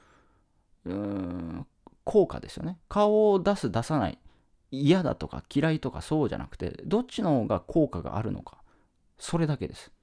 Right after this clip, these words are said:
顔を出してた方が信頼があるじゃないですか。じゃあ、Aっていうね、野菜がね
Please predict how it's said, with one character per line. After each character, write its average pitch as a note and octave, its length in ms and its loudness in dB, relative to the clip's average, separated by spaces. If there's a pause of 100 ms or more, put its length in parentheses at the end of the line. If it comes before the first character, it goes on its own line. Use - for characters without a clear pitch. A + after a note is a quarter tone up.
(500)
顔 D#3+ 260 2
を D#3+ 60 6
出 E3 120 0
し - 80 -6
て C3+ 80 -8
た - 120 -4
方 G2+ 120 -4
が - 80 -6
信 A2+ 240 -4
頼 A2 140 -2
が G#2 120 0
あ A2+ 40 0
る G2+ 60 -4
じ - 80 -8
ゃ - 20 -8
な - 80 -12
い - 40 -10
で - 40 -18
す - 80 -20
か。 - 140 -20 (420)
じ A2+ 120 0
ゃ G2+ 40 4
あ、 - 80 -4
A B2+ 180 6
っ A2 40 2
て - 180 -10
い - 40 -6
う - 80 -8
ね、 D#3+ 180 -4 (460)
野 G2+ 160 0
菜 F#2+ 220 -4
が A2+ 80 -2
ね D#3+ 180 -4